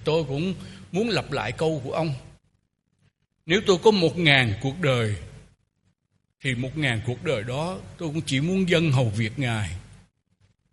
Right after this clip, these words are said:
Dầu anh em biết rồi, những ngày hầu việc Chúa của tôi, tôi vào tù. Và con của tôi, lúc đó nhà tôi nói nó, nó hận Chúa, nó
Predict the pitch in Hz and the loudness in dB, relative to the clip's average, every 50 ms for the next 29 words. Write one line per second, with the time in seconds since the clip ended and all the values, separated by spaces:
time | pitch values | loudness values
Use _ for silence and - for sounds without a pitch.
0 | _ _ _ _ _ _ _ _ _ _ _ _ - 131 120 107 101 98 95 - | _ _ _ _ _ _ _ _ _ _ _ _ -8 -6 -4 -4 -4 -6 -10 -12
1 | - - - _ _ _ _ _ _ _ _ _ _ _ _ _ _ _ _ _ | -18 -20 -20 _ _ _ _ _ _ _ _ _ _ _ _ _ _ _ _ _
2 | _ _ _ _ _ _ _ _ _ _ _ _ _ _ _ _ _ _ _ _ | _ _ _ _ _ _ _ _ _ _ _ _ _ _ _ _ _ _ _ _
3 | _ _ _ _ _ _ _ _ _ _ _ _ _ _ _ _ _ _ _ 50 | _ _ _ _ _ _ _ _ _ _ _ _ _ _ _ _ _ _ _ _
4 | 50 50 _ _ _ _ _ _ _ _ _ _ _ _ _ _ _ - 135 143 | _ _ _ _ _ _ _ _ _ _ _ _ _ _ _ _ _ -10 -6 -4
5 | 147 143 147 156 185 180 - 139 135 113 104 95 78 - - - _ _ _ _ | -2 -2 0 -2 -2 -2 -4 -4 -4 -4 -4 -6 -8 -12 -16 -20 _ _ _ _
6 | _ _ _ _ _ _ _ _ _ _ - 131 156 175 143 110 113 107 117 127 | _ _ _ _ _ _ _ _ _ _ -4 0 2 4 4 4 2 2 0 0
7 | 117 - 175 196 180 180 - - 175 160 165 170 170 165 - 147 151 131 113 110 | 0 0 -2 -2 -2 -2 -2 0 0 0 0 0 -2 -4 -6 -4 -4 -4 -4 -2
8 | - - 139 123 104 92 90 - - - - - - - - _ _ _ _ _ | -2 -2 0 0 -2 -4 -8 -12 -16 -20 -20 -20 -20 -20 -20 _ _ _ _ _
9 | _ - 104 - - 147 151 165 170 156 156 151 151 170 160 160 160 170 165 - | _ -20 -20 -8 -4 -2 0 0 -2 -2 -4 -6 -6 -4 -4 -4 -4 -6 -8 -12
10 | - - - - _ _ _ _ - 214 92 - 165 165 196 214 - - 139 131 | -16 -18 -20 -20 _ _ _ _ -14 -10 -4 -2 -2 0 -2 -2 -2 -2 -2 0
11 | 117 - 139 139 151 175 196 202 202 202 196 160 - - - - - - - _ | 0 0 -2 -2 0 -2 -2 -2 -2 -4 -4 -6 -8 -14 -18 -20 -20 -20 -20 _
12 | _ _ _ _ _ _ _ _ _ _ _ - 170 139 120 127 131 131 151 147 | _ _ _ _ _ _ _ _ _ _ _ 0 0 2 2 2 2 2 0 0
13 | - 175 185 214 262 285 - - - - - 262 | 0 0 -2 -2 -2 -6 -8 -12 -18 -14 -12 -14